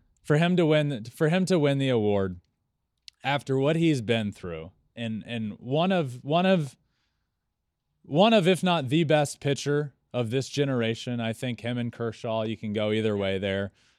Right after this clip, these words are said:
Um, one of the greatest pitchers of this generation, one of the greatest pitchers of all time, and a career that is heading towards the Hall of Fame. But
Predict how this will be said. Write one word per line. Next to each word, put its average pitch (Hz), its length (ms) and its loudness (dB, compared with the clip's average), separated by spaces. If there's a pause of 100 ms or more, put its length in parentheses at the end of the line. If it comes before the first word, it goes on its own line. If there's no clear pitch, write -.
(120)
Um, 92 560 -4
one 147 180 0
of 165 60 -2
the 160 80 0
greatest 147 360 0
pitchers 151 360 -4
of 120 140 -4
this 127 160 -4
generation, 120 580 -2
one 143 160 -4
of 180 60 -6
the 170 80 -2
greatest 139 360 -2
pitchers 135 320 -6
of 110 100 -4
all 110 200 -2
time, 120 560 -8 (560)
and 127 180 -2
a 120 100 -2
career 143 540 0
that 127 180 2
is 120 120 -2
heading 139 340 0
towards 120 300 -2
the 107 120 -2
Hall 117 200 -2
of 92 80 -10
Fame. 131 460 -4 (1400)
But 131 680 0